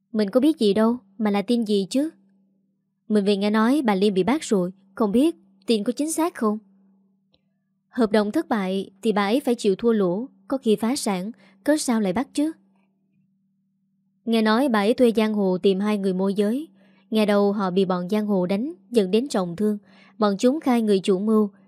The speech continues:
chính là bà Liên. Trời ơi, tại sao bà ấy còn chưa biết điểm dừng? Còn anh Vũ thì sao?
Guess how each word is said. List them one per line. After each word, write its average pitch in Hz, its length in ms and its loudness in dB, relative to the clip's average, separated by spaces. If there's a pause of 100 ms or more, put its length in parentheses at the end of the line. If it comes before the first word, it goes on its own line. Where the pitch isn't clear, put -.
(120)
chính 311 140 -4
là 285 80 2
bà 196 160 0
Liên. 202 280 0 (1000)
Trời 180 200 -2
ơi, 214 300 0 (300)
tại 214 100 0
sao 247 160 0
bà 208 100 2
ấy 214 240 2
còn 190 200 0
chưa 240 120 2
biết 311 200 2
điểm 202 220 0
dừng? 190 240 0 (340)
Còn 214 120 0
anh 240 140 0
Vũ 214 180 4
thì 226 160 2
sao? 233 340 0